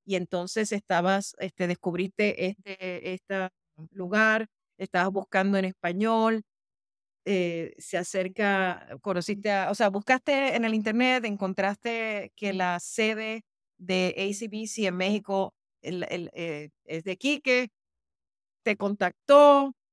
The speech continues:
y entonces empezó la amistad, y entonces, este, fue cuando empezamos a caminar, y entonces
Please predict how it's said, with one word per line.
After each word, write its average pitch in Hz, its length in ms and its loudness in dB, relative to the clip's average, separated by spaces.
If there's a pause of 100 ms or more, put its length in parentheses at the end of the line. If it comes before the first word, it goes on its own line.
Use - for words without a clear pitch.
(120)
y 208 140 2
entonces 196 480 -2
empezó 220 640 0
la 233 180 0
amistad, 202 520 -4 (760)
y 196 160 -4
entonces, 190 540 -2
este, 160 1160 -2
fue 185 220 -4
cuando 214 280 2
empezamos 185 500 -2
a 220 60 -6
caminar, 190 520 -2
y 190 80 -4
entonces 170 380 -4